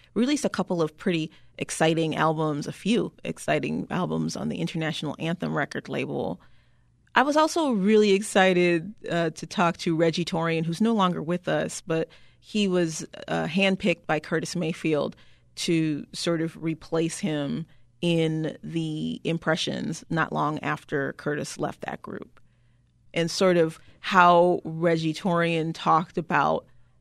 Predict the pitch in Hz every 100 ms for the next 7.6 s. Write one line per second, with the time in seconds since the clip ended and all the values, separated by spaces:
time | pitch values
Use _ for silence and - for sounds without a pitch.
0 | _ _ - 165 165 156 151 - - _
1 | - - 185 - 202 196 165 151 - 151
2 | 170 170 151 143 - 156 160 - 196 190
3 | 175 - - - - 85 - 160 160 156
4 | 147 156 180 165 139 160 - - - 170
5 | 156 156 170 165 165 156 147 170 202 180
6 | 156 123 110 - 170 156 139 - - -
7 | - - - - -